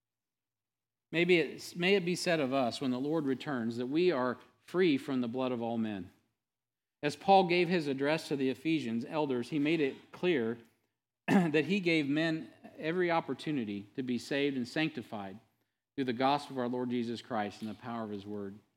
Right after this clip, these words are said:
In Acts chapter twenty and verse twenty-two, the Bible says, as he's speaking to them, he says, "And now, behold, I go bound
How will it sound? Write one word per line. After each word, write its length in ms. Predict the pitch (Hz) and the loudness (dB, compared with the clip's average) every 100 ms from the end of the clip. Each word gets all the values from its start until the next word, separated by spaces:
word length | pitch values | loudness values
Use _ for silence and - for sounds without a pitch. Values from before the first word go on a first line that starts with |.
| _ _ _ _ _ | _ _ _ _ _
In 80 | 135 | 0
Acts 220 | 156 160 | 2 2
chapter 240 | 180 156 131 | 0 0 -2
twenty 300 | - 160 139 | -4 0 0
and 80 | |
verse 160 | 135 139 | 0 -4
twenty-two, 400 | - 135 123 139 | -4 -4 -2 -4
the 80 | 120 | 0
Bible 280 | 131 143 135 | 2 0 0
says, 380 | 151 135 117 143 | -2 -2 -4 -10
as 120 | 127 | -4
he's 180 | 160 - | -2 -2
speaking 360 | - 165 147 | 0 0 0
to 60 | 120 | -2
them, 160 | 123 | 0
he 80 | 135 | 0
says, 240 | 131 151 143 | 0 0 2
"And 100 | 147 | 2
now, 240 | 165 151 | 2 2
behold, 340 | 135 135 156 135 | 2 2 0 4
I 160 | 165 | 6
go 200 | 208 196 | 6 6
bound 460 | 147 156 196 208 196 | 4 4 4 4 2